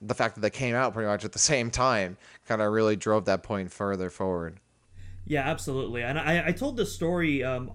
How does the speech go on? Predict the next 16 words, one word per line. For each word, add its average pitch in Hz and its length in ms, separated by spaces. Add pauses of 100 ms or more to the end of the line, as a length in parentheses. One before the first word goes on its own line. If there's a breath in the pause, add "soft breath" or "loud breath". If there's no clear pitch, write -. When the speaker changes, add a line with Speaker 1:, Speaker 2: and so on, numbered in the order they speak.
Speaker 2:
during 160 220
my 139 120
first 170 380
episode, 120 480
back 131 220
when 135 80
we 127 80
were 123 80
talking 127 400
about, 117 360
um, 107 420
trilogy 160 360
controls 117 480
and 110 100
all 107 140
that. 107 320